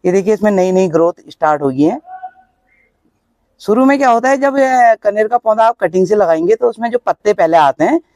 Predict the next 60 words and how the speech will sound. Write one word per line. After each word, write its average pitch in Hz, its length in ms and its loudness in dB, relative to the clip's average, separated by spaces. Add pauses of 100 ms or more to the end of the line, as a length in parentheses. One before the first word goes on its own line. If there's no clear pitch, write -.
(240)
जड़ 180 260 0
जो 196 120 0
है 214 140 2
बाद 160 240 0
में 160 80 2
बनती 139 180 -4
है, 147 60 2
roots 175 340 -6
इसकी 247 280 -2 (220)
बाद 151 200 0
में 175 140 0
बनती 120 240 -4
हैं। 117 160 -4 (360)
तो 226 80 2
आप, 233 300 2
अ, 196 580 2
कनेर 196 240 0
का 233 100 -2
पौधा 220 260 0
जब 226 160 -2
लगाते 165 360 -2
हैं 214 120 0
उसको 240 180 -8
कम 208 200 -4
से 214 140 -2
कम 226 200 -2
डेढ़ 202 280 0
से 233 160 -2
दो 190 200 -2
महीने 165 200 0
बाद, 135 200 -2 (380)
जब 185 160 -2
उसमें 196 320 0
root 185 220 0
बनना 180 280 -2
start 151 280 -2
हो 151 60 -2
जाएंगी, 143 380 0 (400)
ये 160 300 2
जब, 147 320 -4
जब 170 220 0 (100)
पत्तियां 175 360 -2
जब 160 220 -4 (160)
बड़ी 143 280 -2
हो 156 120 2
जाएंगी, 139 440 0 (300)
दो 160 140 -2
तीन 180 320 0
जगहों 160 200 0
से 175 120 -4
branches 143 420 -4
निकल 135 220 -2
जाएंगी, 131 240 -8
उसके - 220 -4
बाद 175 220 0
ही 196 60 -4
इसको 185 180 -6
report 147 320 -2
करेंगे। 139 340 0
अ, 339 100 0